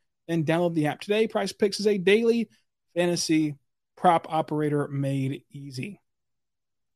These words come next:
We start the way we always do, with our game overview.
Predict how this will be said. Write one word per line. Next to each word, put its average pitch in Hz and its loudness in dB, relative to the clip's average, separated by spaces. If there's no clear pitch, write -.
We 170 -2
start - 0
the 160 0
way 170 6
we 185 10
always 180 4
do, 151 2
with 175 0
our 175 6
game 180 4
overview. 180 4